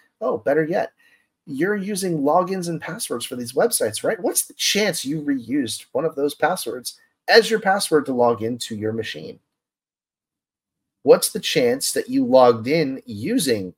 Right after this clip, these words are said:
your username and password for your work machine to access your web, uh, your web email, or access remote desktop, or access any other object? They get on the machine, they scrape the information,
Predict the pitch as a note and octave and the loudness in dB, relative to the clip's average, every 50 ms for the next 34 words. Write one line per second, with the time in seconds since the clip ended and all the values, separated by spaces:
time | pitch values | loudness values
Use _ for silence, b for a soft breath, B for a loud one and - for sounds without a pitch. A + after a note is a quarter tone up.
0 | _ _ A2 A#2+ B2 A2+ G#2 G2+ A2+ A#2+ A2+ G#2 A2 G#2+ G2+ F#2+ F#2 F#2 F2+ - | _ _ -4 -4 -2 -2 -4 -4 -4 -4 -4 -4 -4 -4 -2 -2 -2 -2 -4 -6
1 | F#2+ F#2 F2+ - - G2 F#2+ - - - F#2 G2+ - - - - F#3+ G3 E3 C3 | -8 -8 -8 -10 -12 -12 -10 -10 -10 -10 -12 -12 -12 -16 -12 -8 -4 -2 -2 -2
2 | A#2 B2 C3 B2 A2 B2 D#3 E3 D#3+ - A#2 G#2+ - F#2+ E2+ E2 E2 G#2+ - _ | -2 -4 -6 -6 -2 0 -2 -2 -2 -6 -10 -10 -10 -12 -12 -14 -14 -16 -20 _
3 | _ _ _ _ _ _ _ _ - - C#3+ - C3 C3+ B2+ - - - B2 A#2 | _ _ _ _ _ _ _ _ -10 -10 -6 -4 -4 -4 -4 -4 0 0 2 2
4 | A#2 - A#2 A2+ G#2+ A#2+ C#3 C#3 C3+ - - - F#2+ F#2 F2+ F2+ F#2 G2 G#2+ A2+ | 0 0 -4 0 2 4 2 2 2 -4 -8 -4 -4 -2 -2 -2 -2 -2 -2 2
5 | A2 A#2 A#2+ B2 D#3 G3 F2+ C2+ - - _ _ _ _ _ _ _ _ _ _ | 4 4 4 4 2 -2 -6 -10 -12 -16 _ _ _ _ _ _ _ _ _ _
6 | _ _ _ _ _ _ _ _ _ _ _ _ _ _ _ _ - B2+ A#2+ A#2 | _ _ _ _ _ _ _ _ _ _ _ _ _ _ _ _ -2 2 6 8
7 | A#2 A2+ A2+ A#2 - C3 A#2+ A#2 A#2 - - B2+ A2+ - - A2+ A2 A2 A2 A2 | 8 8 8 6 6 4 4 4 2 0 0 0 0 0 -2 0 2 2 2 2
8 | A2 A#2+ A#2 A#2 A#2 - - B2 A#2+ A#2+ B2 - - A2 A2 A2 - G#2 A2 G#2+ | 2 2 2 2 0 -2 -4 -2 -2 -2 -2 -4 -4 -2 -2 -2 -2 -4 -6 -8
9 | G#2+ - - A2 G#2+ G#2 - - - - - - B2 B2+ B2 B2+ B2+ B2 B2 C3 | -6 -4 -2 -2 -2 -2 -4 -6 -8 -8 -8 -8 -8 -4 -2 0 2 2 2 0
10 | F3+ F#3 - - - - _ _ _ _ _ _ _ _ _ _ _ _ _ _ | -2 -6 -12 -18 -18 -20 _ _ _ _ _ _ _ _ _ _ _ _ _ _
11 | _ _ _ _ _ _ _ _ B2 B2+ B2+ C3 C3 B2 B2 A#2+ A#2+ - - D#3+ | _ _ _ _ _ _ _ _ -4 -2 2 2 2 2 2 0 -4 -4 -2 -2
12 | D#3+ D#3+ D#3 C3+ A#2 A2+ - - - B2+ B2 A#2 - A#2 A#2 G#2 - A#2+ B2 C3+ | -2 -2 -2 -2 -4 -4 -4 -4 -2 -2 -2 -2 -2 -4 -4 -4 -2 -2 0 2
13 | C#3+ D3+ C#3+ D3 - D#3+ D3+ D3 | 2 2 2 0 -2 -4 -4 -6